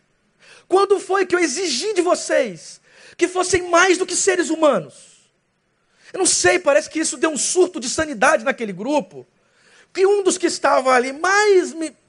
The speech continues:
perturbando, levantou e falou, "Pastor, me perdoa."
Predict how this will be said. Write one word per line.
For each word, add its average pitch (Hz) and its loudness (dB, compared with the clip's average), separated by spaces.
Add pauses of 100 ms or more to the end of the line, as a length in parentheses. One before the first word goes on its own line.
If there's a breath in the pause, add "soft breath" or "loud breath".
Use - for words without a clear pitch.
(120)
perturbando, 254 0 (720 soft breath)
levantou 359 2
e - 0
falou, 339 4
"Pastor, 381 0
me 381 2
perdoa." 339 2